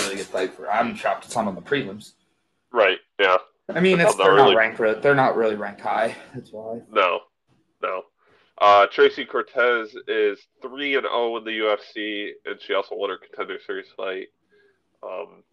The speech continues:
Speaker 2: also girlfriend to Brian T C Ortega.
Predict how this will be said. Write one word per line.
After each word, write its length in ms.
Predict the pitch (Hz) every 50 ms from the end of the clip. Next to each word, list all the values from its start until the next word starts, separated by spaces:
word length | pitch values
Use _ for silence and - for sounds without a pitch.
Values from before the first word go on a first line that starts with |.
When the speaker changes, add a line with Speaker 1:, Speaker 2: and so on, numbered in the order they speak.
| _ _ _ _ _ _ _ _ - _
Speaker 2:
also 280 | 107 113 113 - 107 95
girlfriend 540 | - - 110 104 98 - - 98 90 85 82 _
to 360 | - - 95 95 92 90 85 - _ _ _ _ _ _ _
Brian 280 | 107 101 95 92 87
T 160 | - - 98 90
C 160 | - - 92
Ortega. 640 | 90 87 87 87 85 - 101 92 87 87 95 110